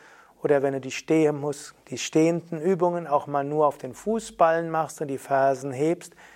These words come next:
stärkt das natürlich auch die Wadenmuskeln. Wenn du jetzt noch die Oberarm- und die Oberschenkelbizeps machen willst, dann musst du an, an bestimmten Stellen auch noch bestimmte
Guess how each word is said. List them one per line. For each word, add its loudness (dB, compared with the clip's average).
stärkt 0
das -4
natürlich -2
auch -2
die -4
Wadenmuskeln. 0
Wenn 6
du 0
jetzt 2
noch 0
die -6
Oberarm- 4
und -6
die -12
Oberschenkelbizeps 0
machen 2
willst, 0
dann 0
musst -4
du 2
an, -2
an -2
bestimmten -2
Stellen 4
auch -2
noch -2
bestimmte 0